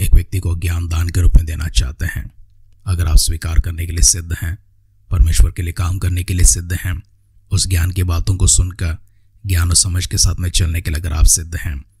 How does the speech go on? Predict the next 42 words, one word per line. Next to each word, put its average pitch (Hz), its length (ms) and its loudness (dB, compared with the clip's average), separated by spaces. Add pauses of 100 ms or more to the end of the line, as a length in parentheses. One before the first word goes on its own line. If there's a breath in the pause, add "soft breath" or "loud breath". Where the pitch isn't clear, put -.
(180)
परमेश्वर 78 480 4
इसी - 220 -2
समय 76 440 -4 (560)
अपने 85 160 4
भंडारों 82 440 0
में 69 160 -6
से - 300 0 (360)
आपको 92 260 6
उत्तम 98 300 0
से - 140 4
उत्तम 90 240 -2
ज्ञान 80 200 -4
प्रदान 85 340 -2
करेंगे। - 460 -6 (680)
जिस - 160 4
तरह 85 160 6
से 98 120 4
राजा 85 240 0
सुलेमान 90 440 0
के 101 120 -6
ज्ञान 92 280 -2
को - 120 6
देखकर 85 260 -2
सब - 220 -2
चौंक 71 300 -2
गए 76 120 -4
थे, - 260 4 (400)
वैसे 78 380 2
ही 69 320 -6 (300)
आज 87 160 -2
से - 160 0
लेकर 78 300 -4
आपके 80 240 2
ज्ञान 90 260 -4
को 92 120 2
देखने 82 300 -2
के 82 120 -2
बाद 71 360 -6 (260)
सभी - 360 4
लोग 57 200 -8
चौंक - 320 -2
जाएं - 280 -2